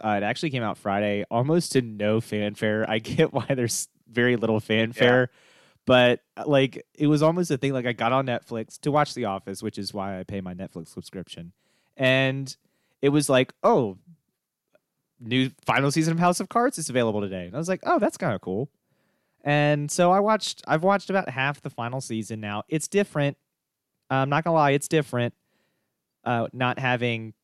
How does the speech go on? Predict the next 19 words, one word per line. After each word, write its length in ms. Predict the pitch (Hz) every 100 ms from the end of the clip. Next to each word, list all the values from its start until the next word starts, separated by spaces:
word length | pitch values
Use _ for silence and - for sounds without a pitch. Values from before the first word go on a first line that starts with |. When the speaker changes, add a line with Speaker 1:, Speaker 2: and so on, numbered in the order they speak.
| -
Speaker 1:
Kevin 240 | 135 123
Spacey's 400 | 120 123 120 117
character 400 | - 120 117 117
on 200 | 113 107
there 180 | 95 95
because 260 | 98 113 107
he 60 |
was 100 | 113 -
such 180 | 113
an 60 | -
integral 360 | 113 - 104 110
part 160 | 117
of 60 | 113
the 40 |
show. 400 | 107 - 104 107 104
But 260 | 107 120 - _ _ _ _ -
you 100 | 113
know 160 | 120
what? 300 | 123 127 135